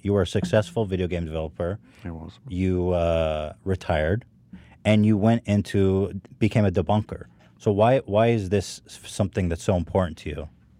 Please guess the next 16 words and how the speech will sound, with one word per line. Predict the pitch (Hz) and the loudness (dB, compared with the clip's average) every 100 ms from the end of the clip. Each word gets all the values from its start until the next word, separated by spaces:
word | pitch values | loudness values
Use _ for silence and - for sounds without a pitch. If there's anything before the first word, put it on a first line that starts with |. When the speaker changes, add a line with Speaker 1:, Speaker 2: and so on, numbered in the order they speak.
| - | -6
Speaker 2:
Initially, | 113 143 - 240 220 - - - | -4 -4 -4 -4 -2 -4 -10 -4
I | |
wouldn't | 156 180 | -2 -2
say | - 135 | -2 -4
it | - | -4
was | 107 | -2
super | 110 101 | -4 -2
important | 90 95 87 - | -2 -2 -2 -6
to | - | -12
me. | - - - | -14 -16 -6
It | 98 | -4
was | 92 | -4
just | - 120 - | -2 -4 0
something | 113 107 | -2 -2
I | 95 | -4
did | 90 | -4